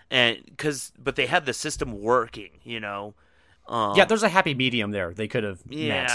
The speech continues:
Speaker 1: I,
Speaker 2: with. Like, it
Speaker 1: yeah,
Speaker 2: could, it
Speaker 1: I
Speaker 2: could
Speaker 1: feel
Speaker 2: feel more
Speaker 1: like
Speaker 2: like
Speaker 1: too.
Speaker 2: Assassins or Tomb Raider. That
Speaker 1: Yeah.
Speaker 2: Yeah, the platforming is just not great.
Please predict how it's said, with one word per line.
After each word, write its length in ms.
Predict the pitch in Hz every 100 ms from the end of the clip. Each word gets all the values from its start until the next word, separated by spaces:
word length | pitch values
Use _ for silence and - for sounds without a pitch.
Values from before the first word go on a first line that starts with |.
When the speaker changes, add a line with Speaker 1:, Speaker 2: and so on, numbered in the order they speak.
| 110
Speaker 1:
I, 140 | 131
Speaker 2:
with. 300 | 104 85 -
Like, 240 | 95 98 -
it 80 |
Speaker 1:
yeah, 180 | 139 120
Speaker 2:
could, 100 | 110
it 120 | 104 107
Speaker 1:
I 120 | 160
Speaker 2:
could 80 | 147
Speaker 1:
feel 60 |
Speaker 2:
feel 80 | 147
more 100 | 139
Speaker 1:
like 120 | 131 120
Speaker 2:
like 0 |
Speaker 1:
too. 40 |
Speaker 2:
Assassins 460 | 113 113 113 110 101
or 80 |
Tomb 200 | 95 101
Raider. 300 | 90 90 82 - - - _ -
That 180 | 98 113
Speaker 1:
Yeah. 320 | 113 90 - _ _ _ _ _ _ _ _ _ _ -
Speaker 2:
Yeah, 200 | 117 107
the 80 | 131
platforming 400 | 120 143 117 110
is 100 | 98
just 280 | 98 92 - -
not 160 | 95 95
great. 240 | -